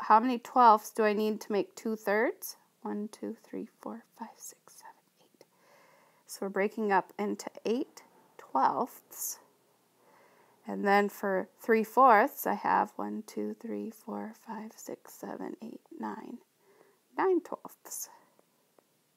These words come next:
Cool. So if I'm gonna add up eight twelfths and nine twelfths, I'm gonna get a total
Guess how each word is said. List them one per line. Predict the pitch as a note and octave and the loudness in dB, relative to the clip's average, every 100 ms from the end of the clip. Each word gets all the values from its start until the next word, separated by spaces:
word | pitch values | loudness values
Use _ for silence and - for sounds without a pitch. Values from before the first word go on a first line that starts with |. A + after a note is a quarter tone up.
| _ _ _ _ _ _ _ _ - | _ _ _ _ _ _ _ _ -8
Cool. | F#4 F4 C4 - _ _ _ _ _ _ _ _ _ _ _ - _ | 0 4 4 2 _ _ _ _ _ _ _ _ _ _ _ -20 _
So | - D4+ A#3 B3 - | 2 8 8 8 4
if | A3+ | 4
I'm | B3 | 4
gonna | A#3+ | 4
add | - A3 A#3 B3 | 8 12 12 12
up | - - - - | 10 8 -4 -4
eight | G3+ A#3 - | 0 0 4
twelfths | A3 G#3+ G#3 - | 8 8 6 -4
and | G3+ G3+ | -4 2
nine | A3+ C4+ E4+ F#4+ | 4 6 6 4
twelfths, | - - - - D#4 - - - - - _ _ _ _ _ _ _ _ _ _ _ _ - | 0 -4 -4 -2 -2 -2 -12 -10 -10 -14 _ _ _ _ _ _ _ _ _ _ _ _ 0
I'm | A3+ A#3 | 2 2
gonna | G#3+ A3 | -2 0
get | A3 | 2
a | G#3+ | 0
total | - B3+ A#3 A#3 | 0 0 2 2